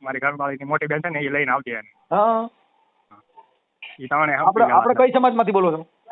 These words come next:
Speaker 1: તળપદા કોળી છીએ અમે.
Speaker 2: તળપદા કોળી છે, બરાબર. હાલો, કાંઈ વાંધો. હવે બીજો નંબર બીજો. પછી આ ભૂવો છે, ઈ કઈ સમાજનો છે?
Speaker 1: ઈ કોળી જ છે.
Speaker 2: હા. અને ઈ કયા ગામનો ભૂવો છે?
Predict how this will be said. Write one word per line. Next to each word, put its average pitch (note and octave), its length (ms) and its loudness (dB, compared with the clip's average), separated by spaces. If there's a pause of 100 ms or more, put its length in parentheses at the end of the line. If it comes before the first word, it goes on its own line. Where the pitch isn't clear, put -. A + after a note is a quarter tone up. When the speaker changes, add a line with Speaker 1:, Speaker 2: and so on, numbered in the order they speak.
(320)
Speaker 1:
તળપદા E3+ 320 4
કોળી D3+ 220 0
છીએ B2 180 -8
અમે. A2 160 -20 (140)
Speaker 2:
તળપદા D3+ 260 -4
કોળી B2 220 -8
છે, G#2+ 140 -18
બરાબર. G#2 200 -12 (220)
હાલો, D3+ 160 6
કાંઈ F3+ 140 4
વાંધો. C3 180 2
હવે F#3 80 2
બીજો F#3+ 240 -2
નંબર A3 220 2
બીજો. F#3 280 0 (200)
પછી A#3 320 2
આ G3+ 160 6
ભૂવો G#3 280 4
છે, A#3+ 100 0
ઈ B3 160 0
કઈ B3 180 4
સમાજનો G3 340 0
છે? D#3+ 180 -8 (580)
Speaker 1:
ઈ E3+ 120 0
કોળી G3 260 2
જ - 120 -6
છે. C3 80 -4 (380)
Speaker 2:
હા. C#3 360 4 (220)
અને F3+ 120 0
ઈ A#3+ 120 2
કયા B3 160 6
ગામનો A3+ 280 4
ભૂવો F#3 220 2
છે? E3+ 200 -4